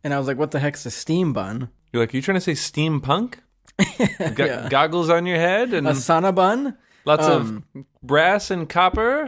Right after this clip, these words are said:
Speaker 1: <laughs>
Speaker 2: instruments?
Speaker 1: So, uh, we had to get one 'cause I didn't know what it was. Have you ever had a steam bun before?
Speaker 2: Yeah.
Speaker 1: You have had a steam bun?
Speaker 2: Mm-hmm. They're super good.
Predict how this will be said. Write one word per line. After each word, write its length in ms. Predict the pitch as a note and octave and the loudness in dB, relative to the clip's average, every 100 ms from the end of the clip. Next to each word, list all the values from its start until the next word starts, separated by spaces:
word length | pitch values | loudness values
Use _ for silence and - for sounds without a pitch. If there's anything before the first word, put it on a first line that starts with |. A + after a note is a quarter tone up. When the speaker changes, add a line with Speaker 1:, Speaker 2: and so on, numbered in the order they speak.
| A3 | -2
Speaker 1:
<laughs> 100 | G3 | 0
Speaker 2:
instruments? 840 | G3+ A3 B3 C#4 E4+ E4 - - - - - _ | -2 0 0 -2 -2 -8 -14 -18 -20 -20 -20 _
Speaker 1:
So, 580 | - F3 D#3+ D#3 D3 - - | 0 4 6 6 2 -2 0
uh, 280 | D3+ D3 D3 | 2 4 4
we 100 | D#3 | 4
had 120 | F#3 | 2
to 80 | C#3+ | 4
get 200 | D3+ B2 | 2 0
one 220 | A2 B2 | -2 -4
'cause 120 | - | -4
I 40 | |
didn't 140 | C#3 A2+ | -4 -4
know 60 | A2+ | -4
what 80 | |
it 60 | G#2+ | -4
was. 200 | A2+ G#2+ | -6 -4
Have 80 | C3+ | -2
you 80 | D3+ | 0
ever 100 | D#3 | 2
had 140 | D3 | 2
a 40 | D3 | 0
steam 380 | - D3 D3+ C#3 | -4 -2 0 0
bun 260 | C#3+ E3 | 0 0
before? 460 | E3 D#3+ D#3+ F#3 F#3 | -4 -4 -6 -6 -6
Speaker 2:
Yeah. 240 | G3+ D4 E3+ _ _ - | -6 -6 -8 _ _ -10
Speaker 1:
You 80 | C3+ | -2
have 160 | B2+ D3+ | 0 0
had 120 | D#3 | 0
a 60 | F3+ | -4
steam 280 | - C3 F3+ | -6 -8 -6
bun? 140 | D4 | -6
Speaker 2:
Mm-hmm. 180 | B2 D3 G#3+ _ - | -4 -4 -6 _ -6
They're 80 | A#2 | -6
super 300 | - A#2+ A2+ | -4 -4 -2
good. 240 | C#3 F#2+ | -4 -8